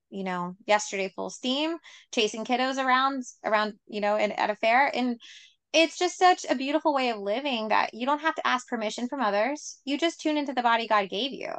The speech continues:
Um, so, well, let me ask you one last question. Um, okay, this one's kind of broad, not to put you on the spot, but Kim, what is your number one health or life tip you would love to leave the audience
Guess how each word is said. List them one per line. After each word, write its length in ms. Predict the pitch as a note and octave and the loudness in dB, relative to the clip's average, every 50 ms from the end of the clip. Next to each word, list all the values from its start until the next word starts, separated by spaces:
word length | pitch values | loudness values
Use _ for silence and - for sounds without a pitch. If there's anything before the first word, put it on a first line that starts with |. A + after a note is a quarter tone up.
| - - | -8 -4
Um, 400 | - G#3 G#3 G3+ G3 G3+ G3 G3+ - - - - - - - _ _ | -2 0 0 2 0 -2 -4 -8 -10 -16 -20 -20 -20 -20 -20 _ _
so, 160 | - - - A#3 | -10 0 4 8
well, 320 | A3+ A3 A3 - - C4 | 8 8 8 6 4 2
let 100 | D4 F#4+ | 2 2
me 80 | C5+ C#5+ - | 2 2 2
ask 240 | D4 D#4 D#4+ - - | 2 0 0 -2 -4
you 160 | C4+ B3+ B3 A3+ | -6 -4 -2 0
one 160 | A3+ A3+ A#3 | 0 0 0
last 240 | A#3+ A#3 A#3+ - _ | 0 0 -2 -4 _
question. 760 | _ A3 G#3+ G#3+ - - - G3+ G3 G3 F#3+ F#3+ F#3+ F#3+ F#3+ - - | _ -4 -4 -4 -4 -8 -8 -6 -4 -4 -2 -4 -4 -6 -8 -6 -4
Um, 460 | G#3+ G#3 G3+ G3+ G3+ G3+ G3 G3 - - - | -2 0 0 0 -2 -2 -4 -6 -8 -2 0
okay, 300 | A3 G#3+ - G#3+ G3+ G3+ | 0 0 2 0 0 0
this 160 | G#3 G#3 - | -2 -4 -4
one's 160 | A#3 A#3 A3 | -6 -8 -6
kind 200 | - - A3+ A3 | -6 -6 -4 -4
of 120 | G#3+ G3+ - | -4 -2 0
broad, 400 | G#3 G3 F#3 F#3 F#3 F#3 F#3+ - - - - - - _ - | 2 2 4 4 4 2 0 -2 -8 -18 -20 -20 -14 _ 0
not 140 | G#3+ G#3+ | 0 0
to 80 | - A#3 | 0 0
put 200 | - A3+ - - | -4 -4 -4 -2
you 60 | G#3 | -2
on 120 | G3 G3 G3 | -2 -2 -2
the 60 | G3 | -4
spot, 520 | - - - - - G#3 G3 G3 G#3 - G#3 | -6 -8 -2 2 4 4 6 4 2 2 2
but 220 | G#3+ G#3+ G3 - - _ - - - - | 2 2 2 0 -2 _ -16 -18 -10 -4
Kim, 360 | F4+ F4 E4+ D4 A#3+ G#3 - - | -2 0 2 2 2 0 -4 -6
what 380 | - G#3+ G#3 A#3 C4 D#4 F4+ - - | -8 -4 2 6 6 6 6 6 2
is 160 | C#4+ C4+ B3 | 0 -2 0
your 100 | C4+ C#4 | 0 0
number 380 | C4 B3 A#3 A3+ A#3 B3+ C4+ C4 | 0 0 0 0 0 0 0 0
one 220 | B3 A#3 C4 B3 - - | 0 0 0 -4 -2 2
health 380 | B3+ A#3 A3+ B3 D4+ F#4+ G4 - _ _ _ _ _ _ _ _ | 6 6 6 6 6 2 0 -4 _ _ _ _ _ _ _ _
or 240 | - B3 B3 B3 A#3+ | 2 4 4 4 4
life 300 | A3+ A3 A3+ A#3 A#3+ - | 4 4 4 4 2 -2
tip 160 | - A#3+ G#3 - | -8 -10 -10 -8
you 260 | G3+ G3+ A3+ B3 C4 | -10 -10 -6 -2 -2
would 120 | D4+ D#4 | 0 2
love 160 | C4 A3 A3 G#3+ | 2 2 0 0
to 120 | - - A#3 | -2 -4 -6
leave 240 | G#3+ G#3 G3 G3 F#3+ | -4 -4 -4 -4 -6
the 140 | - G3+ - | -6 -4 -2
audience 480 | F#3+ F#3+ F#3+ F#3+ F#3+ F#3+ F#3+ F#3+ - | 0 0 0 0 -2 -4 -6 -6 -10